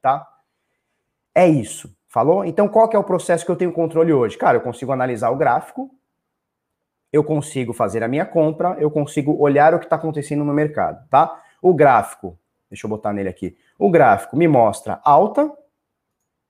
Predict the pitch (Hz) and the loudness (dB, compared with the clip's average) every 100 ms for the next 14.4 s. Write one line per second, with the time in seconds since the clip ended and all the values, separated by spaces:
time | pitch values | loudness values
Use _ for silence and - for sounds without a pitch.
0 | _ _ 107 214 233 _ _ _ _ - | _ _ -2 -2 -4 _ _ _ _ -14
1 | 143 120 113 - 120 113 98 98 165 135 | -4 0 0 -2 -8 -4 -4 -4 -2 2
2 | 117 - 127 131 180 - 101 90 151 - | 2 0 -4 0 0 0 0 0 -2 -8
3 | 214 _ _ _ - 123 160 123 117 139 | -18 _ _ _ -2 -2 -2 -6 -4 -4
4 | 143 113 113 110 104 - 107 107 156 208 | -4 -2 -2 -2 -12 -2 0 2 0 -4
5 | - _ _ _ _ - 123 107 139 156 | -16 _ _ _ _ -6 -4 -2 0 0
6 | 156 - 143 117 107 139 143 110 104 98 | -2 0 2 2 2 0 0 -4 -4 -4
7 | 110 95 123 110 104 - 131 - _ _ | -6 -6 -8 -10 -10 -4 -4 -4 _ _
8 | _ 202 151 139 147 131 117 104 - 113 | _ 0 0 0 -4 2 2 2 -2 -6
9 | 151 170 120 120 202 - _ _ _ _ | -4 2 2 2 -2 -10 _ _ _ _
10 | _ _ _ _ 214 226 185 185 170 151 | _ _ _ _ 0 2 2 0 -2 -2
11 | 143 - 143 143 117 - 156 160 135 139 | -4 -12 -4 -2 -2 0 0 0 -2 -2
12 | 139 127 - 127 135 151 156 165 165 160 | -2 -4 -8 -6 -4 -4 -2 -2 -2 -2
13 | 147 160 160 156 135 - 120 113 - 170 | 0 0 -2 -6 -8 -6 -6 -6 -6 -6
14 | 160 156 202 208 | -2 -2 -4 -10